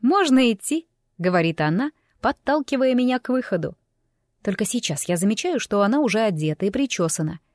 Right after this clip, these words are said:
Явно куда-то собирается. «Куда это ты сегодня, ба?» — спрашиваю я, хватая по пути печенье из вазы на столе. «Есть у меня дела», — загадочно отвечает она. Бабушка Эльвира вечно чем-то занята,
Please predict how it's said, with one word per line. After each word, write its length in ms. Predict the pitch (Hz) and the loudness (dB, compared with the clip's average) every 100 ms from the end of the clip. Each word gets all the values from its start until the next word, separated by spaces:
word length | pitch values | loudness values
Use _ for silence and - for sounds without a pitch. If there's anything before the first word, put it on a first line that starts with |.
| _ | _
Явно 460 | 175 175 185 185 226 | -4 -2 0 0 -2
куда-то 380 | 277 247 240 233 | -2 -2 -2 -2
собирается. 680 | 247 277 226 226 - - _ _ _ _ _ - | -2 0 -2 -2 -4 -6 _ _ _ _ _ 0
«Куда 240 | 403 381 | 4 6
это 160 | 262 - | 4 2
ты 80 | |
сегодня, 380 | 208 277 220 190 | 0 2 2 4
ба?» — 180 | 233 165 - _ _ | 4 2 -2 _ _
спрашиваю 600 | - - 202 - 190 226 | -8 -2 -2 0 2 4
я, 140 | 277 359 | 4 2
хватая 400 | 208 - 262 220 | 2 2 2 0
по 120 | 214 | 0
пути 380 | 226 226 277 - - - | -2 0 0 -2 -10 -2
печенье 460 | 294 - 208 196 | 0 4 4 4
из 100 | 190 | 4
вазы 260 | 180 180 175 | 4 4 4
на 120 | 180 | 2
столе. 460 | 175 196 180 147 - _ _ _ _ _ _ _ _ | 0 0 0 -2 -8 _ _ _ _ _ _ _ _
«Есть 560 | 196 214 208 170 151 - | 0 4 4 4 2 0
у 60 | 175 | 2
меня 380 | 190 190 175 | 4 4 2
дела», — 360 | 170 202 165 135 _ _ _ 175 | 2 2 2 -2 _ _ _ -4
загадочно 680 | 175 170 170 180 - 190 | 0 0 0 0 0 0
отвечает 500 | 185 185 - 190 190 | 0 -2 0 0 2
она. 300 | 196 196 196 - _ _ _ _ _ _ _ _ _ - | 0 0 -2 -8 _ _ _ _ _ _ _ _ _ 0
Бабушка 360 | 330 285 - 262 | 2 4 2 2
Эльвира 320 | 226 262 247 | 4 4 4
вечно 460 | 214 240 - 196 | 4 2 2 0
чем-то 260 | - 185 170 | 2 0 0
занята, 540 | 160 160 160 156 156 | -2 -2 -2 -8 -10